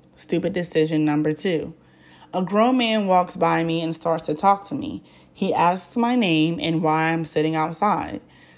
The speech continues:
I asked him if he's a cop. Extremely stupid decision three, since this shows him I do not want cops involved as I was a runaway. He asked,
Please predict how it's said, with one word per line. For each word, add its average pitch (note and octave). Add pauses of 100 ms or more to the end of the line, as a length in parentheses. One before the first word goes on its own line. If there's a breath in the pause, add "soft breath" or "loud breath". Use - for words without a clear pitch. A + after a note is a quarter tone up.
(120)
I F3
asked F3+
him G3
if E3
he's F3+
a D#3+
cop. D#3
Extremely G#3+
stupid G3 (100)
decision D#3 (120)
three, E3+
since D#3
this E3
shows D#3+
him D#3+
I D#3+
do D#3
not E3
want D#3+
cops E3
involved D#3
as D3
I D3
was D3
a C#3
runaway. D3 (480 loud breath)
He F3+
asked, E3